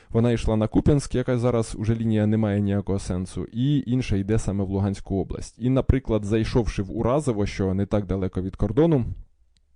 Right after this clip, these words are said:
можна було б перекрити відразу всі напрямки з Валуйок і знищити їх, е, логістичну перспективу, в принципі.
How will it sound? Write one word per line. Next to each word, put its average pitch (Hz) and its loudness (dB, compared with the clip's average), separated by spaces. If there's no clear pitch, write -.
можна 117 2
було 104 2
б - -6
перекрити 110 0
відразу 104 -2
всі 110 -6
напрямки 101 -2
з 98 -4
Валуйок 120 2
і 113 -2
знищити 107 -4
їх, 104 -6
е, 95 0
логістичну 101 -2
перспективу, - -4
в - -10
принципі. - -4